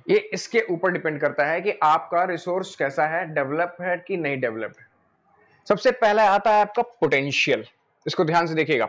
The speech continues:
potential, क्योंकि ये बहुत confusing है। क्या है Potential? Potential में क्या है, ध्यान सुनिए, आपका potential क्या है? इनफ, Infinite,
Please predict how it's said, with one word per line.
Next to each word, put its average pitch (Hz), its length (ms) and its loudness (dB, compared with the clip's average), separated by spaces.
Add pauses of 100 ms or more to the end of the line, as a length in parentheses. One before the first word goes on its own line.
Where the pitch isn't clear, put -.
(140)
potential, 127 640 -2 (380)
क्योंकि 170 180 2
ये 208 60 4
बहुत 190 280 2
confusing 180 440 0
है। 113 140 -4 (1600)
क्या 170 120 4
है 202 160 2 (400)
Potential? 135 500 -6 (1700)
Potential 220 680 2
में 226 140 -4
क्या 220 160 -2
है, 214 140 -6
ध्यान 196 260 0
सुनिए, 143 260 -2
आपका 175 360 0
potential 180 500 -4
क्या 127 140 -4
है? - 180 -12 (760)
इनफ, 135 360 -2 (720)
Infinite, 151 540 -2